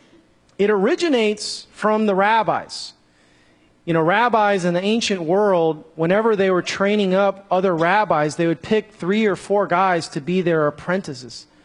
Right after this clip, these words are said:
And these guys would follow around the rabbi, living with him for a number of years, and they would simply observe, and learn from the rabbi, as the rabbi would teach the Bible,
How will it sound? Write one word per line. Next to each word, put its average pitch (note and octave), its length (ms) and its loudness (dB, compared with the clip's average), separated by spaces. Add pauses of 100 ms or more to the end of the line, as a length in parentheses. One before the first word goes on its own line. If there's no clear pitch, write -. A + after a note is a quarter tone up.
(640)
And D#3+ 460 -2
these E3+ 340 0
guys G3+ 560 0
would D#3+ 180 -2
follow G#3 520 2
around F#3+ 380 2
the F3 100 0
rabbi, F3 540 2
living G3+ 500 0
with D#3 160 0
him D#3+ 220 -8 (960)
for F#3+ 320 2
a G3+ 80 2
number A3 360 2
of F3 120 -2
years, F3+ 640 0
and F#3+ 520 0 (340)
they F#3 160 2
would F3+ 120 0
simply G3+ 880 -2
observe, F#3 920 -2 (840)
and D#3+ 340 0
learn A3+ 380 2
from G#3 180 -4
the F3+ 80 0
rabbi, E3+ 520 0 (260)
as D3+ 160 -4
the D#3 100 -4
rabbi F3 520 2
would D3+ 200 -2
teach - 380 -6
the D#3+ 80 -6
Bible, E3+ 580 0